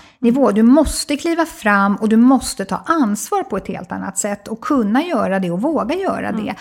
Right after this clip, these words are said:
Speaker 1: Och inte be om ursäkt för det. Sen kan ju ett ledarskap se olika ut. Och det kan se olika ut i olika typer av verksamheter. Och bli mer och mer komplext. I och med att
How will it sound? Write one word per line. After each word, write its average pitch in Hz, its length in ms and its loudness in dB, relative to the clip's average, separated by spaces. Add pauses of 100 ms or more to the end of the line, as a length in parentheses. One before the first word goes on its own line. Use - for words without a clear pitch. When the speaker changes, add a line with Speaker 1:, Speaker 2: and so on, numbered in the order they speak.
(240)
Speaker 1:
Och 254 80 2
inte 196 480 2 (340)
be 202 180 -4
om 214 60 -2
ursäkt 262 340 -2
för 262 100 -4
det. 214 180 -6 (240)
Sen 311 480 4
kan 302 180 2
ju 294 60 4
ett 277 100 -4
ledarskap 214 380 -2
se 220 120 -2 (200)
olika 208 500 -2 (100)
ut. - 440 -4
Och 220 80 0
det 202 80 -2
kan 220 200 0
se 269 120 0
olika 202 280 -2
ut 185 120 -4
i - 20 -2
olika 180 260 -4
typer 202 240 -6
av 190 160 -6
verksamheter. 247 920 0 (220)
Och 233 100 2
bli 214 280 4
mer 285 380 4
och 247 60 4
mer 175 160 -2
komplext. - 840 -4 (140)
I 233 160 6
och 220 40 8
med 220 100 6
att - 240 -4